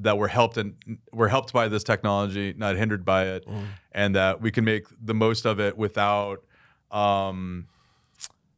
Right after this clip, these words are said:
Speaker 1: uh, <sighs> yeah, w-, I mean, like, <sighs>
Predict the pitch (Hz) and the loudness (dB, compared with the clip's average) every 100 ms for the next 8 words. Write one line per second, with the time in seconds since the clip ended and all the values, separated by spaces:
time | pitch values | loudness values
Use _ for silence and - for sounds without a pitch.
0 | _ 98 101 98 98 95 92 - - - | _ -4 0 2 2 0 -6 -14 -18 -12
1 | - - - - - - _ _ _ _ | -8 -8 -10 -12 -16 -20 _ _ _ _
2 | _ _ _ _ _ _ _ 147 147 113 | _ _ _ _ _ _ _ 0 0 0
3 | 127 143 156 143 131 - 98 98 131 - | 0 2 2 0 -4 -8 -10 -10 -14 -18
4 | - | -12